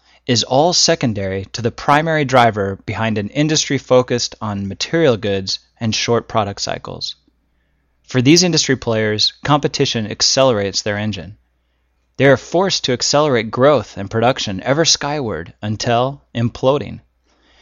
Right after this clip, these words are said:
And then another eager collection of men and women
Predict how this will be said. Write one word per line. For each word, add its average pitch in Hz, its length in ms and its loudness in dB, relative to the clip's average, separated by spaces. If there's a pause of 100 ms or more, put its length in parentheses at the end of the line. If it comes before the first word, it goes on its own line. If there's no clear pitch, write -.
(160)
And 120 160 4
then 139 180 8
another 139 400 6
eager 131 320 4
collection 120 540 -2
of 110 120 -4
men 104 260 0
and 127 180 2
women 104 400 -4